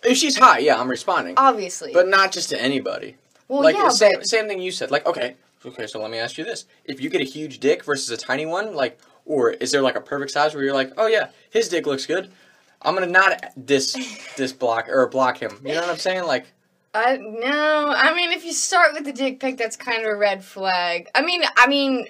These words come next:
Speaker 2: if I'm with my friends, we definitely either make fun of it. Most of the time, we're making fun of it, no matter
Speaker 1: Okay.
Speaker 2: what it looks like.
Speaker 1: So how many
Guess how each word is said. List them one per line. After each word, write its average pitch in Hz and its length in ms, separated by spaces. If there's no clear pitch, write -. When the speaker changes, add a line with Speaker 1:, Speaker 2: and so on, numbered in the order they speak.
Speaker 2:
if 262 120
I'm 285 140
with 277 140
my 262 120
friends, 226 340
we 240 60
definitely 220 460
either 185 420
make 180 240
fun 202 300
of 196 160
it. 190 360
Most 302 340
of - 40
the 403 60
time, 294 120
we're 247 60
making 220 220
fun 202 240
of 175 80
it, 165 120
no 190 60
matter 190 220
Speaker 1:
Okay. - 80
Speaker 2:
what 180 120
it 143 80
looks 147 220
like. 147 220
Speaker 1:
So 175 140
how 185 340
many 165 640